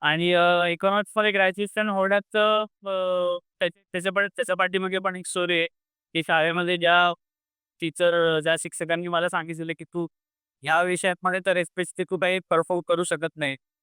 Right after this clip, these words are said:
कारण, अ, हे अवघड विषय आहे." त्यापैकी होता अर्थशास्त्र हा एक विषय होता आणि, अ, त्यामध्ये, त्याविषयी मला प्रचंड भीती होती.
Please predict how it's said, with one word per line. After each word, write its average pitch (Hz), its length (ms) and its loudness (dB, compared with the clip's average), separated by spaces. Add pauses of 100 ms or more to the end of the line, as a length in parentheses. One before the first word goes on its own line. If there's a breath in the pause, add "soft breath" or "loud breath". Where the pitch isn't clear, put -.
(400)
कारण, 143 320 2
अ, 151 220 6
हे 160 80 4
अवघड 170 400 4
विषय 160 220 -2
आहे." 139 80 -10 (200)
त्यापैकी 180 360 0
होता 175 300 2
अर्थशास्त्र 175 560 -4
हा 170 140 0
एक 165 180 -6
विषय 165 200 -4
होता 143 260 -4 (540)
आणि, 151 300 0
अ, 151 380 4
त्यामध्ये, 180 480 0 (320)
त्याविषयी 190 360 2
मला 202 160 2
प्रचंड 196 380 -2
भीती 180 280 -4
होती. 151 200 -4